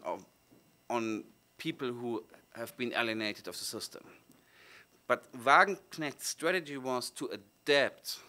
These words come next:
So she's, she just thought, "Well, if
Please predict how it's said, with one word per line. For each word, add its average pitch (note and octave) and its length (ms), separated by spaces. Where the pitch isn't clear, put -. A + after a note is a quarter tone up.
So A#2 400
she's, - 320
she - 160
just B2+ 260
thought, A#2+ 240
"Well, F3 220
if D3 180